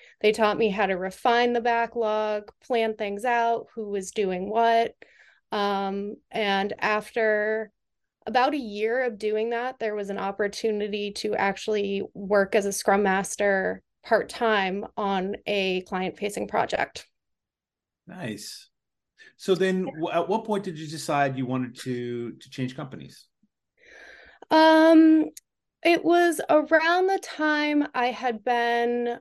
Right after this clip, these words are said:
Speaker 1: on the customer side for about six months, and I wanted to be compensated accordingly for that.
Speaker 2: As,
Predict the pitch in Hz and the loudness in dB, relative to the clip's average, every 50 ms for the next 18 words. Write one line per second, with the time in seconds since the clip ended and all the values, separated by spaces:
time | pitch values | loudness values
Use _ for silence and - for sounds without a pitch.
0 | - - 254 240 233 233 233 226 208 233 226 226 220 220 220 220 220 220 220 226 | -10 -6 -4 -2 0 0 0 -2 -4 -6 -6 -6 -6 -6 -6 -6 -4 -4 -6 -6
1 | - - _ - - 254 233 233 - 247 226 226 226 220 220 214 - - 220 208 | -8 -10 _ -6 -4 -2 -2 0 2 4 6 6 6 6 4 2 0 0 0 0
2 | 208 208 202 202 196 196 196 - - 214 208 202 202 196 196 190 190 196 - - | 2 2 0 0 0 -2 -4 -6 -6 -4 -4 -2 0 0 0 0 0 -2 -4 -8
3 | _ - - - 226 220 - - 226 208 202 226 277 285 - - - - - _ | _ -14 -6 -4 -4 -4 -2 -2 0 2 2 2 0 -2 -6 -10 -16 -16 -18 _
4 | - - - - - - - _ _ _ - 233 214 214 214 214 208 208 208 214 | -20 -20 -20 -20 -20 -20 -20 _ _ _ 2 4 6 6 6 4 4 2 2 2
5 | 214 214 214 - - - - 220 220 214 214 214 214 208 208 208 208 214 214 214 | 0 -2 -4 -8 -4 -2 0 2 4 4 4 4 4 4 4 2 2 2 2 0
6 | 220 - _ _ _ _ _ _ _ _ _ _ _ _ 214 240 240 233 226 233 | -2 -2 _ _ _ _ _ _ _ _ _ _ _ _ 2 4 6 6 6 6
7 | 233 233 233 240 226 240 240 - _ _ _ _ - - 247 220 202 220 214 214 | 6 6 4 4 2 -2 -10 -18 _ _ _ _ -14 -12 -12 -10 -10 -10 -10 -10
8 | 214 214 220 - - - - - 214 202 196 - 233 233 226 - - 247 240 240 | -10 -10 -12 -12 -12 -12 -6 -4 -4 -4 0 0 0 0 0 0 2 2 4 4
9 | 254 254 254 254 269 - - - 202 202 - - 214 214 214 247 277 294 302 311 | 4 2 2 0 -2 -6 -4 -4 -6 -6 -4 -2 -2 0 0 0 2 2 2 2
10 | 330 339 311 - - - 349 359 349 359 370 427 440 427 - _ _ _ _ _ | 0 -2 -4 -8 -2 0 2 2 2 2 0 2 0 0 -2 _ _ _ _ _
11 | _ - - - - | _ -20 -20 -20 -20